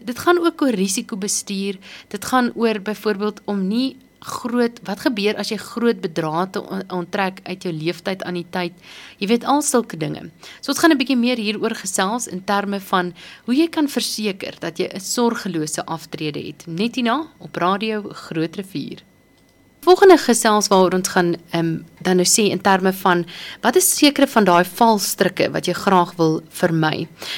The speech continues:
Nou een daarvan is jy onttrek groot bedrae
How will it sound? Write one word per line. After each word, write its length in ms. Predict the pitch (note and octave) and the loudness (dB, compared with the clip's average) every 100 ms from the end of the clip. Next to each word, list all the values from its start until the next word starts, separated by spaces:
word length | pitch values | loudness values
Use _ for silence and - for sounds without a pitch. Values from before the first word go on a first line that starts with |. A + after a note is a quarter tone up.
| - | -2
Nou 140 | A#3 | 4
een 140 | C#4+ D#4+ | 6 8
daarvan 420 | C#4 A3 A3+ G#3 | 8 6 4 4
is 300 | - F#3+ - | 2 0 -2
jy 260 | - F3+ A3 | 0 2 2
onttrek 520 | A3+ A#3+ A#3+ A3 G3+ - | 2 0 4 2 2 -4
groot 500 | - - C4 C4 - | -6 2 6 6 2
bedrae 500 | D#3+ D#3+ D#3 D#3 | 0 0 2 -2